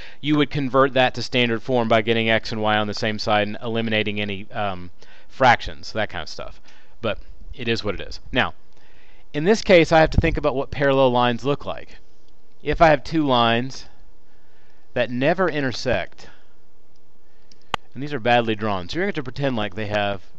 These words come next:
they're never going to intersect, um, even though it looks like eventually they'll hit each other down here. Let's just put that out of your head. It, um, the idea is they never intersect,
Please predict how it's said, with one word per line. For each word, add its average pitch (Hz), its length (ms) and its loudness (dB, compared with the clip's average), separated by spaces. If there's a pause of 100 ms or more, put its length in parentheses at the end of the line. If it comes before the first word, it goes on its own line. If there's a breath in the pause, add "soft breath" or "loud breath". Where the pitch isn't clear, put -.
(180)
they're 110 220 -4
never 110 260 -2
going 104 200 -6
to 76 60 -10
intersect, 98 440 -6 (340 loud breath)
um, 117 380 4
even 127 180 -2
though 113 120 0
it 104 60 -4
looks 110 180 0
like 110 100 0
eventually 107 540 -2
they'll 98 140 -4
hit 101 180 -4
each 90 160 -6
other 92 180 -6
down 90 200 -6
here. 92 200 -6
Let's 90 180 -8
just - 200 -8 (440)
put 123 160 -4
that 107 120 0
out 98 100 2
of 92 40 -2
your 92 100 -4
head. 87 240 -4 (420 loud breath)
It, 147 180 6
um, 123 400 6
the 147 140 6
idea 147 260 8
is 127 180 2
they 127 160 4
never 127 360 2
intersect, 117 560 0